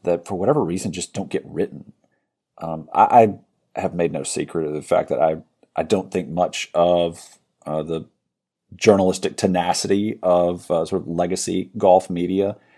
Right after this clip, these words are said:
uh, that they're way too cozy with, uh,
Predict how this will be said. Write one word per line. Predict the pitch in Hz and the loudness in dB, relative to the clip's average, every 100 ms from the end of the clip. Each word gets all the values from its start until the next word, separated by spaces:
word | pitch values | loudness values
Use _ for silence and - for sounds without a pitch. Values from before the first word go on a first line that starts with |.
| _ _ _ | _ _ _
uh, | - 80 | -8 -4
that | 82 - | -4 0
they're | 90 87 80 - _ _ _ _ _ | 2 2 -4 -10 _ _ _ _ _
way | 82 95 95 | -2 2 2
too | 95 - 98 | 0 0 0
cozy | 92 95 92 92 92 90 90 _ | 0 4 4 4 0 0 -4 _
with, | 87 87 - - | -4 -4 -4 -10
uh, | 82 | -6